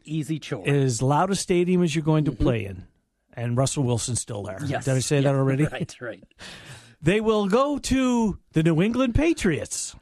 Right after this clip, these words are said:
Speaker 1: This just in. They're pretty good.
Speaker 2: Yeah.
Speaker 1: Yeah.
Speaker 2: They go to the Jets.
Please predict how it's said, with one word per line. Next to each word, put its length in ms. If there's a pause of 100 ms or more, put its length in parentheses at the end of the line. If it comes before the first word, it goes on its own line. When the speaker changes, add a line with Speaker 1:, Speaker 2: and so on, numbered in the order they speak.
(640)
Speaker 1:
This 160
just 280
in. 120
They're 100
pretty 200
good. 220 (120)
Speaker 2:
Yeah. 260 (100)
Speaker 1:
Yeah. 160 (920)
Speaker 2:
They 160
go 160
to 60
the 140
Jets. 560